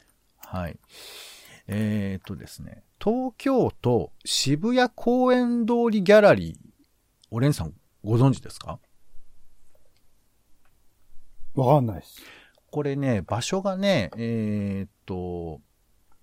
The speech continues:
Speaker 1: パルコ、ありますよね。
Speaker 2: うんうん。
Speaker 1: パルコの、えー、今パートワンっていうのかな？なんか大通り、アッ-、アップルとパルコの挟まった道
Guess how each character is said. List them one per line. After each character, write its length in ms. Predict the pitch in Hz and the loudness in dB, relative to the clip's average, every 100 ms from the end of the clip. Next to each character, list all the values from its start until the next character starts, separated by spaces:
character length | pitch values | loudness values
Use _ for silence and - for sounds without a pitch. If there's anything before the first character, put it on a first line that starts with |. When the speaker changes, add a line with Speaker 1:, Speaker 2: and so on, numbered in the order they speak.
| _ _ _ _ _ _ _ _ _ _ | _ _ _ _ _ _ _ _ _ _
Speaker 1:
パ 180 | - 269 | -2 0
ル 120 | 277 | 0
コ、 300 | - - - _ _ _ _ _ _ _ _ | -2 -6 -6 _ _ _ _ _ _ _ _
あ 80 | - | -12
り 80 | 90 | -12
ま 100 | 90 | -12
す 120 | - | -16
よ 80 | 95 | -18
ね。 160 | - - _ _ _ _ _ _ _ - | -18 -20 _ _ _ _ _ _ _ -2
Speaker 2:
う 60 | |
ん 20 | |
う 40 | 170 | 0
ん。 220 | 98 82 95 - - _ _ _ | -2 -12 -20 -20 -20 _ _ _
Speaker 1:
パ 160 | - 247 | -4 -4
ル 160 | 247 - - | -4 -10 -8
コ 160 | 143 | -6
の、 340 | 131 156 156 80 - _ _ _ | -4 -2 -2 -4 -12 _ _ _
え 520 | 120 117 107 104 98 - _ _ _ _ | -8 -6 -4 -6 -8 -14 _ _ _ _
ー、 40 | - - | -20 -6
今 240 | 123 98 | -4 -4
パ 240 | - 113 113 | -2 -2 0
ー 20 | |
ト 100 | 117 | 0
ワ 100 | 104 | -4
ン 40 | |
っ 20 | 82 | -6
て 100 | 78 | -12
い 20 | |
う 40 | |
の 60 | - | -14
か 120 | 67 | -18
な？ 80 | - _ | -20 _
な 60 | 135 | -8
ん 20 | |
か 80 | - | -4
大 300 | 135 147 147 | 2 4 6
通 80 | 139 107 | 4 2
り、 140 | 151 | 0
ア 80 | - | 0
ッ-、 80 | 165 - _ _ - | 0 -2 _ _ 2
ア 80 | 233 | 2
ッ 60 | - | 2
プ 120 | - 151 | 0 0
ル 100 | 107 | 0
と 100 | - | 2
パ 140 | 160 | 4
ル 80 | 151 | 4
コ 100 | 95 | -2
の 160 | 85 - | -10 -8
挟 300 | - 127 170 | -8 -2 2
ま 120 | 170 | 2
っ 80 | - | 0
た 120 | |
道 100 | 87 | -8